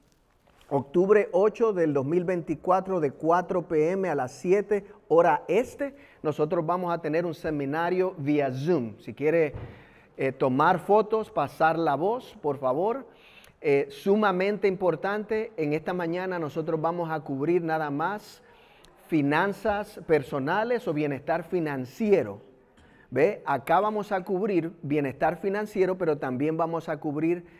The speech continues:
aquellos que califican para el plan viejo de jubilación que fue la, antes del año dos mil. ¿Ok? Y es muy importante, también vamos a cubrir, eh, más adentradamente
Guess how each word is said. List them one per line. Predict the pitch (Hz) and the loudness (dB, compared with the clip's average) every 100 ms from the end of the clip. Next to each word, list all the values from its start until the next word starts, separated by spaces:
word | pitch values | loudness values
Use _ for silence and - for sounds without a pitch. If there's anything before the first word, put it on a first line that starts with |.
| - - | -12 -6
aquellos | 131 151 151 165 | -4 0 0 0
que | 170 147 | -4 -4
califican | 143 131 - 185 185 170 165 175 _ _ _ - | -4 -4 -4 -6 -6 -8 -10 -12 _ _ _ -4
para | 135 | -2
el | 127 123 | -2 -4
plan | 151 156 175 185 | -2 -2 -2 -6
viejo | 131 120 156 220 233 220 | -6 2 4 4 4 0
de | 185 | 0
jubilación | 165 160 156 147 139 214 220 | 0 0 0 -2 -4 -6 -6
que | 170 | -6
fue | - 160 | -2 0
la, | 160 165 202 180 | 2 2 0 -2
antes | 160 170 165 139 | -6 -4 -4 -2
del | 143 | -2
año | 147 151 151 | -2 -2 -2
dos | 135 127 | -4 -2
mil. | 147 143 92 - - _ _ _ - | -2 -2 -4 -12 -20 _ _ _ -14
¿Ok? | - 196 254 285 - - - | -4 0 0 -2 -20 -18 -2
Y | 143 | 4
es | 156 160 | 4 4
muy | 147 170 220 | 0 2 2
importante, | 214 214 190 185 170 170 180 | 2 0 0 0 -2 -2 -4
también | 165 135 156 | -2 0 0
vamos | 160 175 170 | 0 -2 -4
a | 170 | -4
cubrir, | 175 170 175 165 151 - - - - - - | -2 0 2 2 0 -10 -20 -20 -20 -18 -4
eh, | 139 | -2
más | 131 151 170 | 2 0 2
adentradamente | 180 165 156 165 165 175 180 180 160 165 165 | 0 0 -2 0 2 0 0 -2 -2 -2 -4